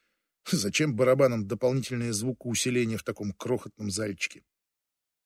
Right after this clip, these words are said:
По настоянию Микки все они заказали рёбрышки. "Лучшие на острове", уверял он, "в меню даже смотреть нет смысла". К каждой заказанной порции полагались капустный салат — тушёная фасоль, кукурузный хлеб,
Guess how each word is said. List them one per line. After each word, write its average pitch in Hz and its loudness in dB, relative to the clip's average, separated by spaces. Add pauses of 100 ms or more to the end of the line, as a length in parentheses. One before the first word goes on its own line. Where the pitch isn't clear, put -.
(120)
По 127 -2
настоянию 233 10
Микки 240 8
все 220 6
они 214 8
заказали 170 8
рёбрышки. 135 6 (460)
"Лучшие 180 8
на 175 8
острове", 160 6
уверял 123 6
он, 120 2 (180)
"в 123 -2
меню 208 10
даже 175 6
смотреть 156 2
нет 123 -4
смысла". - -4 (840)
К - -18
каждой 170 8
заказанной 147 4
порции 160 4
полагались 127 2
капустный 127 0
салат — 135 4 (380)
тушёная 196 8
фасоль, 190 6
кукурузный 131 2
хлеб, 170 4